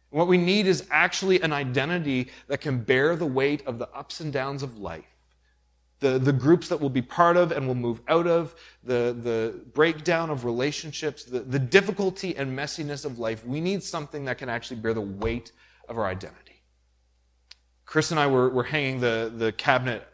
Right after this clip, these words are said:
yesterday out there in the lobby, and, and I've been kind of thinking in carpenter, uh, analogies.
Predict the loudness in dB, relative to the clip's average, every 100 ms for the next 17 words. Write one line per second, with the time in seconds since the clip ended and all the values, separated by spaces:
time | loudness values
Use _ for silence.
0 | _ -6 -6 -6 -6 -4 -4 -6 -8 -6
1 | -6 -6 -6 -4 -6 -6 -10 -12 -14 -18
2 | _ _ -6 -4 -4 -4 -4 -4 -4 -4
3 | -6 -4 -4 -4 -6 -10 -14 _ _ _
4 | _ _ -2 2 4 2 -2 -2 -6 _
5 | _ _ _ _ -4 -4 -4 -8 -14 _
6 | _ _ _ _ _ _ -2 -2 -4 -6
7 | -10 -14 -20 -20